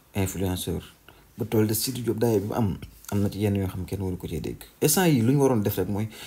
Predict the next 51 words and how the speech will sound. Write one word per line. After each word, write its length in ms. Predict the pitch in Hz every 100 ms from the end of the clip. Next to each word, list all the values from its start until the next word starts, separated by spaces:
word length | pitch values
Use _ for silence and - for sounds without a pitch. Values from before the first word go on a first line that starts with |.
| - -
non, 280 | 107 113 101
di 100 | 92
remercier 460 | 98 98 98 - 92
Sidi 240 | 92 90
Diop 220 | 95 92
parce 140 | - -
que 100 | 85
bi 160 | 90
mu 100 | 101
jéggee 300 | 101 101 107
accident 400 | - 98 - 95
yi 80 | 92
def 160 | 92 101
na 140 | 95
ci 80 | -
lu 100 | 101
am 180 | 101 107
solo. 200 | 107 82 78 - -
Mobilisé 480 | 104 98 107 107 104
na, 100 | 104
sensibilisé 680 | 101 101 101 101 101 104 104
na, 100 | 101
yeete 320 | 98 107 104
na, 140 | 104 101
jàngale 380 | 101 110 107
na, 100 | 101 101
jël 140 | 117
na 60 | 120
pilimam 380 | 120 127 110 104
bind. 260 | 107 107 - - - -
Waaye 160 | - 156
Sidi, 340 | 151 185 139 -
accident 380 | 190 - 170 131
mi 100 | 135
ngi 80 | 196
am 140 | 190 165
ci 80 | 170
réew 80 | 131
mi, 60 |
mais 60 | 170
nag 100 | 185
tulleeg 220 | 190 196
mal, 200 | 170 143 - - - -
Sidi 260 | - 196 180
dawal 260 | 202 202
na 80 | 175
sans 160 | 170 180
permis. 260 | 165 101 - - - - -
C'est 140 | -
vraiment 340 | 101 117 107 92
absurde. 400 | 113 - - -